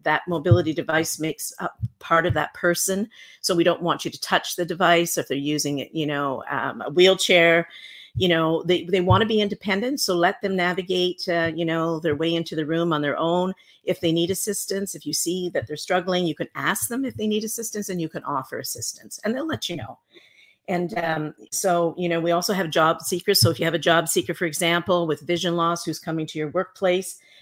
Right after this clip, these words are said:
for an interview, they might have a white cane, or they might be, have, be using, uh, a guide dog. So, you know, it's really more appropriate not to touch the, it's not appropriate <laughs> actually to touch the guide dog.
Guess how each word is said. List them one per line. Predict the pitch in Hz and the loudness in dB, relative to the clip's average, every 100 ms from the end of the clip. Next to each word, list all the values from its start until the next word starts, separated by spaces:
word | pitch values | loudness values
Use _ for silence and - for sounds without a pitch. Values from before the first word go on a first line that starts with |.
| - | -4
for | 175 | 0
an | 160 | 0
interview, | 165 185 170 170 170 | -2 -4 -2 0 0
they | 160 | 0
might | 147 156 151 | 0 0 0
have | 160 | -2
a | 147 | -2
white | 139 135 113 | -2 -2 -2
cane, | - 180 175 180 185 - - _ | -4 -2 0 -2 -6 -14 -20 _
or | - | 0
they | 175 165 | 2 2
might | 156 151 | 0 -2
be, | 160 | -2
have, | 151 160 147 - - 165 - | -2 -2 -4 -6 -18 -16 -10
be | 156 160 160 | -4 -2 -2
using, | 156 170 165 165 160 - | 2 2 2 0 -2 -4
uh, | 156 151 151 | -4 -2 -2
a | 165 | 0
guide | 160 156 165 | 0 2 2
dog. | 175 175 190 208 - - - - | 4 4 2 -2 -12 -12 -12 -4
So, | - 165 165 156 - | 2 2 2 0 -4
you | 175 | -2
know, | 160 156 160 - | 0 0 -2 -4
it's | 160 - - | -6 -8 -10
really | 180 175 165 160 | -4 0 0 0
more | 147 156 156 | 0 0 -2
appropriate | - 165 160 170 - | 0 -2 0 -2 0
not | 156 165 | -2 -2
to | - | -6
touch | - 196 175 - | -6 -6 -6 -4
the, | 170 160 | -4 -4
it's | 143 - | -6 -4
not | 156 - | -4 -4
appropriate | 147 - 147 - 135 | -8 -4 -4 -2 -2
<laughs> | |
actually | 160 - - - | -2 -2 0 0
to | 277 | 0
touch | - 190 - | 2 2 2
the | - | 0
guide | 202 202 202 | 4 6 6
dog. | 208 202 220 | 6 4 4